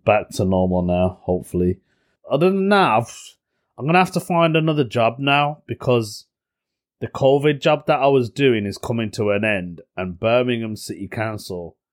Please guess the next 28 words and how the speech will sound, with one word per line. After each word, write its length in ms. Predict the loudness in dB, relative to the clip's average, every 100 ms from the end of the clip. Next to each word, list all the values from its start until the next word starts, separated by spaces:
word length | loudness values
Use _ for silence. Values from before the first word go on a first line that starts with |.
| _ _ _ _ _ _
do 140 | 0
not 240 | 2 2 4
wanna 260 | 2 2
renew 420 | -2 -2 -2 -4 -4
the 80 |
contract. 680 | -4 -4 -2 -2 -2 -4 -20 -20 -4
<laughs> 100 | 0
I 1040 | 2 2 4 2 2 2 2 -2 -6 -8 _ _ _ _ _ _ _ _ _ _ _ _ _ -10 0
think 260 | 2 2 -2
it's 120 | -4
because 640 | -4 0 2 2 0 -6 _
the 120 | -6
amount 360 | -2 0 0 0
of 40 |
people 380 | 2 2 2 0
we've 160 | 0
been 180 | 0 2
having 360 | 2 2 0 0
in 280 | -4 -8 -16 _
has 140 | -12
been 320 | -12 -10 -8 0
going 260 | 2 2
up 140 | 0 -2
and 140 | 0
down 340 | 2 4 0 -4 _ _ _ _
at 140 | -10 -6
various 560 | 2 4 4 0 -2
sites. 600 | -2 0 0 -2 -12 -20